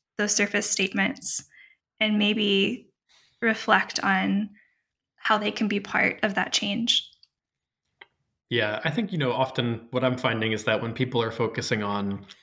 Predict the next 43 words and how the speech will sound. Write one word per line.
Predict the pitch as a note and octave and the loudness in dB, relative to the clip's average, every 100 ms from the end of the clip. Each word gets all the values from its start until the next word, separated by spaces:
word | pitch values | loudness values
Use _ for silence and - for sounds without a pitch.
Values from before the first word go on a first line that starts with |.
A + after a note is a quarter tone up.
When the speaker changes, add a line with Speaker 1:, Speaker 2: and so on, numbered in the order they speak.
| _ - | _ -10
Speaker 2:
those | A#2 A2+ | -2 0
types | - A2 - | 2 -2 -2
of | - | -2
things | A2 G#2 | -2 -2
you're | |
talking | A2 A2 G#2 | -2 -2 -2
about, | G2+ | -4
these | G#2 | -4
sort | - G#2+ | -4 -4
of | - | -2
human-centered | A#2 G#2+ G#2 G#2+ G2+ | -2 -2 -2 -2 -2
practices, | G2 F#2 - G2+ - G2+ G2 F#2 - - - - | -4 -6 -6 -6 -2 -2 -2 -6 -8 -12 -12 -6
uh, | A2 G2+ G2 | -4 -2 -4
really | B2+ D3 C3 | -2 -2 -2
thinking | B2+ A#2+ A2+ | -2 -2 -2
about | G2+ G2+ B2 | -2 -4 -4
empathy, | A2+ A2 - A2+ G#2+ G#2 G2+ G2+ - - _ - | -4 -4 -2 -2 0 0 -2 -6 -10 -20 _ -8
um, | A2 G#2+ G#2 G2+ G2+ A2 - | -4 -2 -4 -6 -8 -10 -6
thinking | D3+ D3+ F#3+ | -4 0 0
about | C3 B2+ - | 2 0 -2
care. | - B2 C#3+ F#2+ F#2 | -2 0 0 -2 -4
I | |
think | B2+ D3 | -4 -2
that's | E3 | -2
a | E3+ | -2
huge | - B2 C3+ | 0 2 2
thing. | - G2+ | -2 -2
There | A2+ | -2
are | A2+ | 0
some | C#3+ B2 | -2 -2
really | C3+ C3+ C3 | 0 0 0
amazing | A#2+ A#2 A#2 A#2 | -2 -2 -4 -4
people | A#2+ A#2+ A2 | -4 -2 -2
in | |
the | A2 | -2
field | - A2 A2 | -2 -2 0
right | G#2 G#2+ | -2 -2
now | G#2 | -4
that | G#2 G#2 | -2 -6
are | |
focusing | G#2 A2+ - - A2 G#2+ | -2 -4 -4 -8 -6 -4
in | G#2 | -2
on, | G2+ G2+ | -2 -4